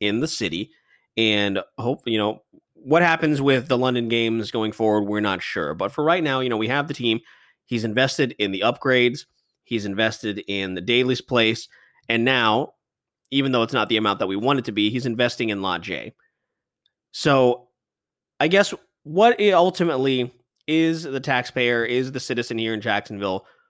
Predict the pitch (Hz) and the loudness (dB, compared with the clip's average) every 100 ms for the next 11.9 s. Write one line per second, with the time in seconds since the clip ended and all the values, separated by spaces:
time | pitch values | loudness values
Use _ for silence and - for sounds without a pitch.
0 | _ 135 156 175 175 151 127 123 117 135 | _ 0 2 4 4 4 2 0 -4 -4
1 | 95 98 - 110 113 113 113 120 107 98 | -2 -2 -4 -4 -4 -2 -2 -2 -6 -4
2 | 98 78 101 120 113 113 107 104 98 - | -4 -2 -2 -2 0 -2 -4 -2 -4 -6
3 | _ _ _ 135 151 151 123 117 - _ | _ _ _ 0 2 2 2 -2 -4 _
4 | 131 - 139 175 160 147 147 135 - 120 | -8 -6 -2 2 2 2 -4 -6 -4 -4
5 | 117 110 101 110 101 _ _ _ 143 151 | -2 -6 -2 -2 -2 _ _ _ 0 2
6 | 147 139 113 104 107 101 104 _ - 147 | 2 2 0 0 0 -2 -6 _ -2 0
7 | 139 127 104 95 95 - _ _ _ 135 | 2 0 -2 -2 -6 -8 _ _ _ 2
8 | 151 156 151 135 139 113 120 151 160 147 | 2 2 2 2 0 0 0 2 2 2
9 | 165 - 107 - - _ _ _ 107 123 | 2 0 -4 -4 -20 _ _ _ -4 0
10 | 117 101 - _ _ _ _ 123 135 147 | 2 0 -6 _ _ _ _ -8 2 2
11 | 170 143 123 113 - 139 117 110 - | 2 0 -2 -2 -2 0 0 -4 -10